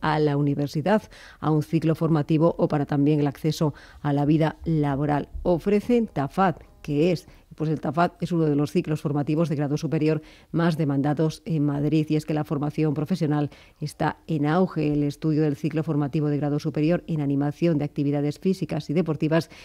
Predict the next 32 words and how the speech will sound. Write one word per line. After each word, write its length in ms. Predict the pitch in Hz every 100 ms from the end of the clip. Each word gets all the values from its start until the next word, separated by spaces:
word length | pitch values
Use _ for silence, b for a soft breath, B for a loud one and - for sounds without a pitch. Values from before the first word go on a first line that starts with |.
| B
está 220 | 160 147 165
siendo 200 | 165 160
una 100 | 151
salida 280 | 156 143
cada 220 | 143 147 147
vez 200 | 151 151
más 220 | 165 190
productiva 600 | - 147 139 156 151 143 B B
a 140 | - 143
nivel 320 | 139 151 139
profesional. 680 | - 160 151 147 151 147 135 b b -
Cada 180 | 143
alumno 440 | 143 208 196 135 151
es 120 | - 151
un 80 |
mundo 180 | 143 151
diferente 500 | 151 180 165 151 175 -
y 140 | 151
entre 260 | 139 139 139
sus 200 | 151 165
objetivos, 640 | 165 156 156 147 170 - b b _
cómo 240 | 170 151
se 100 | 156
puede 200 | 139 160
estimular 420 | 156 170 156 160 -
al 160 | 165 151
alumno 340 | 147 160 170
para 160 | 151 147
evitar 360 | 139 156 151 -
el 140 | 160 156
fracaso 680 | - 151 165 160 175 165 _
escolar. 640 | 160 156 - 151 151 160